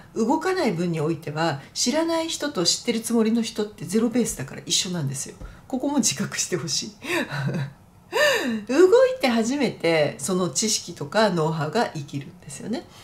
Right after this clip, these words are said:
だからまず、あの、いや、知らない人よりは知ってる人の方がいい。だけど、あの、動いたか動いてないかっていう成果が出るレベルのところではゼロは変わらない。じゃあ今度動いた場合ですね。これは動いてない人よりはいい。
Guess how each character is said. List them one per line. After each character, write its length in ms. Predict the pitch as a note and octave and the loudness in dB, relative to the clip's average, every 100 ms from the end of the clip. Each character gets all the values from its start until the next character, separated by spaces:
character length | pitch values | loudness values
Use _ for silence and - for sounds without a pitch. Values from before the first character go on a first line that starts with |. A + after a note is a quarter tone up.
| - | -4
だ 100 | A#3+ | -2
か 80 | B3 | 0
ら 100 | F#3+ | 0
ま 180 | F3 G#3 | 0 -2
ず、 300 | E3 E3 C#3 - - - | 0 -2 -2 -10 -20 -10
あ 120 | E3 | -4
の、 80 | E3+ | 0
い 60 | |
や、 100 | A3 C#4+ - | 0 -2 -6
知 240 | - - F#4 | -2 4 4
ら 80 | B4+ | 4
な 40 | C5 C5 B4+ | 4 2 2
い 20 | |
人 180 | B4+ A#4 | 2 6
よ 120 | G#4 | 6
り 120 | G#3+ | 6
は 100 | F#3+ | 2
知 200 | A3+ - | 2 -2
っ 20 | |
て 100 | - | -2
る 80 | E3+ | -4
人 180 | E3+ E3 | -2 -4
の 80 | C#3+ | -2
方 100 | D#3 | -4
が 120 | - | -6
い 60 | - | -12
い。 100 | - - - - | -14 -20 -18 -4
だ 120 | E4+ | -2
け 140 | D#4 | 0
ど、 360 | G#3 A3 E3 - - - | 6 8 8 2 -12 -10
あ 100 | F3 | -4
の、 120 | E3+ | -4
動 260 | - C4+ G#4 | -4 2 6
い 100 | - | 6
た 120 | B3 | 2
か 100 | F3+ | 0
動 200 | F3 G3+ | 2 4
い 80 | G#3+ | 4
て 200 | - E3 | 0 -2
な 120 | E3+ | -2
い 100 | F3 | -2
か 140 | - C3 | -2 -4
っ 80 | |
て 80 | - | -4
い 40 | C#3 | -4
う 20 | |
成 300 | - G4 F#4+ | -2 -2 -2
果 120 | G#3+ | -4
が 120 | E3+ | -4
出 140 | D#3 E3+ | -2 0
る 100 | E3 | 0
レ 120 | E3+ | 0
ベ 140 | E3+ | 0
ル 100 | D#3 | -2
の 100 | D#3 | -6
と 120 | C#3+ | -6
こ 100 | D3+ | -4
ろ 80 | F3 | -2
で 80 | D#3+ | 0
は 100 | C#3 D3 | -2 -2
ゼ 180 | C#3+ G#3 | 0 2
ロ 120 | D3+ | 0
は 100 | - - | -4 -12
変 140 | - | -6
わ 80 | C3+ | -4
ら 100 | B2+ | -2
な 100 | C3+ | -6
い。 40 | - - - - - - | -8 -16 -20 -20 -20 -6
じ 100 | C4+ | -4
ゃ 40 | |
あ 20 | |
今 180 | C4 G4+ | 0 0
度 80 | G3+ | 0
動 440 | - A3+ B3 A#4 | 2 2 4 6
い 100 | A#4+ | 4
た 120 | - D3 | 2 0
場 120 | C#3 | 0
合 60 | |
で 140 | C#3 C#3+ | 0 -4
す 120 | - | -6
ね。 160 | C#3 C3+ - - | -8 -8 -14 -16
こ 140 | - E4 | -6 -2
れ 100 | F#4 | 0
は 300 | F#4+ B3+ - - | 2 0 -4 -8
動 260 | A#3 C#4+ A4+ | 0 6 6
い 60 | |
て 100 | G#4 | 6
な 160 | A3 A#3 | 2 2
い 60 | A3+ | 0
人 180 | - | -4
よ 100 | G3 | -4
り 100 | G3 | -4
は 100 | C#3 - | -4 -6
い 80 | F3+ | -6
い。 200 | D#3+ | -6